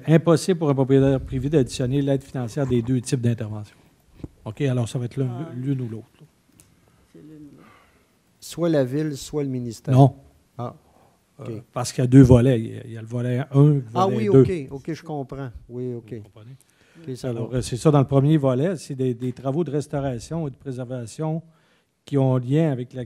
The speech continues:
Speaker 1: les caractéristiques de l'immeuble. Alors ça,
Speaker 3: Oui,
Speaker 1: ça peut aller jusqu'à
Speaker 3: ok.
Speaker 1: dix mille.
Speaker 3: Oui.
Speaker 1: Puis pour ce qui concerne des travaux de restauration de portes, fenêtres, revêtement de toiture ou encore, euh, remplacement de matériaux traditionnels,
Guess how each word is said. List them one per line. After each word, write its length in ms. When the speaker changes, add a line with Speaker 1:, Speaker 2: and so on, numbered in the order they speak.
Speaker 1:
les 180
caractéristiques 720
de 80
l'immeuble. 440
Alors 320
ça, 140
Speaker 3:
Oui, 100
Speaker 1:
ça 120
peut 100
aller 200
jusqu'à 240
Speaker 3:
ok. 40
Speaker 1:
dix 140
mille. 180
Speaker 3:
Oui. 340
Speaker 1:
Puis 100
pour 260
ce 60
qui 80
concerne 380
des 100
travaux 320
de 80
restauration 800
de 80
portes, 520
fenêtres, 560
revêtement 380
de 60
toiture 760
ou 140
encore, 400
euh, 60
remplacement 500
de 60
matériaux 500
traditionnels, 680